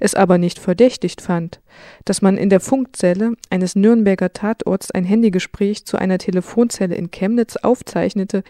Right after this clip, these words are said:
dem aber keine Bedeutung schenkte. Eine bemerkenswerte Ermittlungspanne war auch, dass man insgesamt nur einmal eine D-N-A-Spur fand.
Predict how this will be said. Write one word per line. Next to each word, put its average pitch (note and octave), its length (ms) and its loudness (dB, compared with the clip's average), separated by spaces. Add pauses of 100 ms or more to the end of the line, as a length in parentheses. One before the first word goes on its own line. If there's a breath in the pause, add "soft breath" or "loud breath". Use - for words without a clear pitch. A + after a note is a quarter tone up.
dem G#3 140 4
aber F#3+ 200 6
keine F#3+ 300 0
Bedeutung G#3+ 500 4
schenkte. F3+ 520 -4 (580 soft breath)
Eine G3+ 160 4
bemerkenswerte F#3+ 840 2
Ermittlungspanne A3 960 0
war F3+ 240 2
auch, F3+ 380 0
dass F#3+ 180 0
man F#3+ 160 2
insgesamt G3 640 2
nur F#3+ 260 2
einmal A3+ 500 2
eine G3 280 0
D-N-A-Spur F#3+ 840 -2
fand. E3+ 460 -12